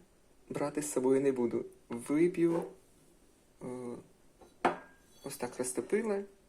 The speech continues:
вип'ю. І все, більш не буду. Буду снідати в десять годин, мабуть, трошки пізніше. І на сніданок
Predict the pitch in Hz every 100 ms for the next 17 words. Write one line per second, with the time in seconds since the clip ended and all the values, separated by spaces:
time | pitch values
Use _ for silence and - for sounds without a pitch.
0 | _ - 120 117 - 123 - - - -
1 | - 165 175 - 113 - - 208 - 139
2 | 151 127 120 135 - - - - - -
3 | - - - - 135 151 147 139 123 -
4 | 151 143 139 - 127 120 131 131 113 135
5 | 135 233 277 - _ - - 147 135 139
6 | - - 131 131 - 110 120 120 180 220
7 | - 196 - - - - - - - -
8 | - _ _ 170 165 - 170 175 180 165
9 | -